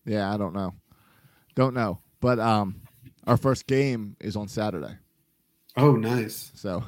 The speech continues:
Speaker 1: <laughs> we'll see how that goes.
Speaker 2: You have your lineup ready? Josh,
Speaker 1: Uh, I
Speaker 2: you,
Speaker 1: do
Speaker 2: did you
Speaker 1: not.
Speaker 2: tell players no one can get sick? No one can <laughs> get
Speaker 1: Yes, I did.
Speaker 2: They're late?
Speaker 1: Yes, I
Speaker 2: Like,
Speaker 1: said,
Speaker 2: everyone
Speaker 1: "No one
Speaker 2: has
Speaker 1: can
Speaker 2: to
Speaker 1: be
Speaker 2: be
Speaker 1: late."
Speaker 2: here.
Speaker 1: I told the parents,
Speaker 2: Everyone
Speaker 1: "No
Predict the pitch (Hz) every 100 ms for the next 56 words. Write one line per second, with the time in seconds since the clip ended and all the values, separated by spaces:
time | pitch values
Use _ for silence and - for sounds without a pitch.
0 | - - 98 95 120 101 92 - 82 92
1 | - _ 123 127 127 117 123 131 135 151
2 | 139 _ _ _ _ _ - 139 123 107
3 | - - 123 127 131 156 143 185 185 180
4 | 170 151 151 175 175 156 151 - 175 185
5 | 135 139 165 - - 147 - 151 160 175
6 | 180 - 165 147 139 170 135 147 170 175
7 | 156 135 - 156 170 160 170 156 151 147
8 | 139 147 139 117 110 - _ _ _ -
9 | 143 139 160 151 - 165 151 175 165